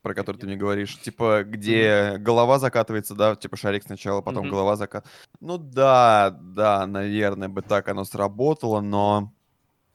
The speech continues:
Speaker 2: Потому
Speaker 1: Ну,
Speaker 2: что там
Speaker 1: Джинджи Ито
Speaker 2: прекрасно, я прекрасно
Speaker 1: да.
Speaker 2: понимаю, что там, да,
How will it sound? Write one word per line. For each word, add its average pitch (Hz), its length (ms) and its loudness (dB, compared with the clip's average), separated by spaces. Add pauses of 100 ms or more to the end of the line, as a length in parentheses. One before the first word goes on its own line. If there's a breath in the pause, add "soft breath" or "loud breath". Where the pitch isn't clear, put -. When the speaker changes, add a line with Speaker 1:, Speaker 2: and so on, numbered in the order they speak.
(600 soft breath)
Speaker 2:
Потому 160 140 -2
Speaker 1:
Ну, 165 60 2
Speaker 2:
что 208 80 2
там 196 80 0
Speaker 1:
Джинджи 202 100 2
Ито 180 80 -2
Speaker 2:
прекрасно, 156 440 -4 (200)
я 127 80 -2
прекрасно 160 380 -6
Speaker 1:
да. - 100 -10
Speaker 2:
понимаю, 131 260 -8
что 143 160 -8
там, 127 240 -6
да, 117 380 -4